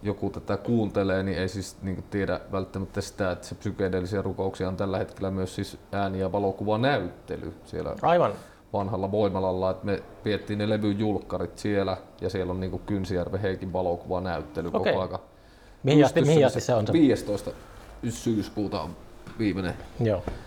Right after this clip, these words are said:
Speaker 1: päivä, ja siinä, siinä tilassa soi niinku repeatillä se levy koko ajan.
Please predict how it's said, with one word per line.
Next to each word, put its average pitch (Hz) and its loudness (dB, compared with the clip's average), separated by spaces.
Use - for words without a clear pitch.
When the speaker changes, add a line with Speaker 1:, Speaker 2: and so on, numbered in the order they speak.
Speaker 1:
päivä, 104 4
ja 107 4
siinä, 104 2
siinä 104 0
tilassa 104 2
soi 98 4
niinku 87 -4
repeatillä 82 -4
se 87 -4
levy 58 -6
koko - -6
ajan. 58 -6